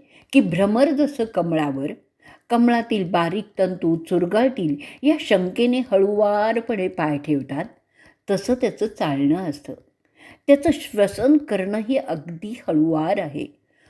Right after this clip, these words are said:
मुख म्हणजे प्रेमाचं माहेर आणि दात म्हणजे जणू काही मधुरतेला अंकुर फुटले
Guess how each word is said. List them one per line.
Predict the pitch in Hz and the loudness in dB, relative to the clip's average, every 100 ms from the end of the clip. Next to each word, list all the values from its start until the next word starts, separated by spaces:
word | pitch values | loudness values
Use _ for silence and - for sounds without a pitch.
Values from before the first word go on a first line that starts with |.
| _ - | _ 0
मुख | 233 247 240 | 2 2 0
म्हणजे | 208 202 202 | -2 0 -2
प्रेमाचं | 202 165 151 156 170 233 196 | -2 2 2 2 -2 -4 -4
माहेर | 165 175 277 180 - - - | -4 0 -2 -2 -10 -20 -4
आणि | 196 190 | 0 0
दात | 156 156 156 160 | 2 2 2 0
म्हणजे | 156 160 160 254 381 _ _ - 160 | 0 0 -2 -4 -4 _ _ -14 2
जणू | 196 220 | 2 4
काही | 285 262 185 165 - _ - - | 2 2 2 0 -2 _ -14 -2
मधुरतेला | 190 185 208 277 269 220 196 208 - | 2 2 2 2 0 -2 -4 -6 -6
अंकुर | 156 165 160 220 208 | -4 -2 -2 -6 -8
फुटले | - 165 - 185 | -10 -12 -6 -6